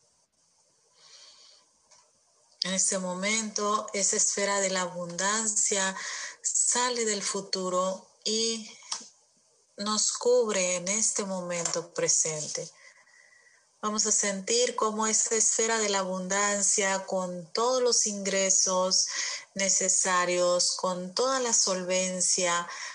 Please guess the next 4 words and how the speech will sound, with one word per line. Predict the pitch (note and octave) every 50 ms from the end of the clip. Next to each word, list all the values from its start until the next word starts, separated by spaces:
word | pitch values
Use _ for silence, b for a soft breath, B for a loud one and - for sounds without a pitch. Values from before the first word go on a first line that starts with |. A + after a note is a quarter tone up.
| B B B _ -
con | - G#3 G3+ G3 G3 G3 G3 G3 F#3+ F#3+ F#3+ - _ _
todos | - B3 C4 C#4 D4 C#4+ C4
nuestros | B3 A#3+ A#3 - - A3 G#3+ - - - -
proyectos | F#3+ G3 F#3+ F#3+ F3+ - - G#3+ G#3+ A#3 B3 B3+ A#3+ - - - - G3+ G3 G3 G3 G3+ - - - -